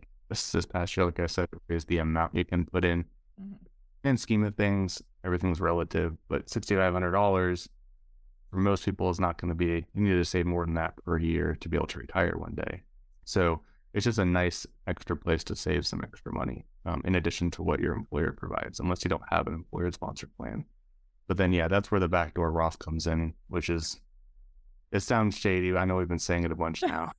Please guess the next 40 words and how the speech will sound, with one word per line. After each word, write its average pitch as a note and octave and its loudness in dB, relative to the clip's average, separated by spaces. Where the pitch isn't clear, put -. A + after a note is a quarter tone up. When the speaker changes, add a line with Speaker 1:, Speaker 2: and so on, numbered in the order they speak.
Speaker 2:
<laughs> - -20
I C#4+ 0
know, A#3+ -2
like, G#3 2
we're G#3 -2
tiptoeing B3 0
around G#3 -2
it, G#3+ -14
so G3+ -6
let's G3 2
jump G#3+ 0
into G3 -2
it. - -4
What G3+ -2
is G#3+ 0
the - -10
Speaker 1:
It's - -8
Speaker 2:
backdoor F#3 -4
Roth? B3 2
<laughs> - -20
Speaker 1:
It's G#2+ 0
completely A#2 2
legal. F#2+ 2
It's F#2+ 0
a G2 4
loophole F#2 0
in F2+ 2
the F2+ 2
tax F2 0
code. E2 2
They've E2 0
been E2 0
saying E2+ 0
they're E2 0
gonna E2 0
close E2 0
for - -2
over E2 0
a D#2+ -2
decade. D#2+ -2